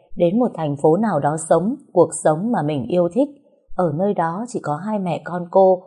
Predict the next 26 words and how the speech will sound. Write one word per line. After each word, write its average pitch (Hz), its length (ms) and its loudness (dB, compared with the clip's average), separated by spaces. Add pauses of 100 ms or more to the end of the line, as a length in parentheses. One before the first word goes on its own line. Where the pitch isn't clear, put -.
(160)
mà 160 280 -4
không 175 260 0
có 151 240 -4
anh. 180 260 -2 (640)
Ngồi 160 320 2
ở 147 260 0
ghế 147 200 2
ban 180 200 -4
công 185 220 0
trong 185 200 0
phòng 147 220 0
ngủ, 147 320 4 (240)
Mai 185 160 -2
Anh 185 240 -4
vô 190 180 2
thức 269 200 2
nhìn 170 280 0
đến 143 200 2
chiếc 262 180 -4
nhẫn 220 220 2
cưới 180 200 4
ở 185 200 2
trên 180 260 -2
tay. 180 340 -2 (520)
Còn 147 260 -2
nhớ 151 340 2